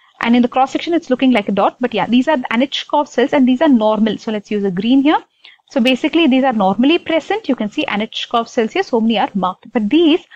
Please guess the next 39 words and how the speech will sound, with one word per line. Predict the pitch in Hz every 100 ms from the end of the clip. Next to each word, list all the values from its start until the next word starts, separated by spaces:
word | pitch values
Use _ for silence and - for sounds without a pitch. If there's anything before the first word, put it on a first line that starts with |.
| - -
have | 226 -
come | 320 440
together, | 302 233 196 208 -
and | 226 220
what | 247 -
they're | 233 233
called, | 269 247 269 233
uh, | 220
they | 226
have, | 233 - -
you |
can | 240 269
see | 359 320
inside | 262 320 262
this | 262
huge, | - - 311 330 277
uh, | 240
inside | 233 262 330
this | 277 -
thing, | 311
there | 285
are | 233
a |
lot | 220
of | 247
Anichkov | 202 214 - 240 233
cells. | - 190 196 _
Can | 247
you | 247
see | 277
this? | 269 523 _ _ _ _ _ _ _
So | 339
this | 294 -
is | 403
an | 381
Ashkoff | - 220 254 - - 294 -
cell. | - 196 185 - _ _ _
So | - 277
this | 392 -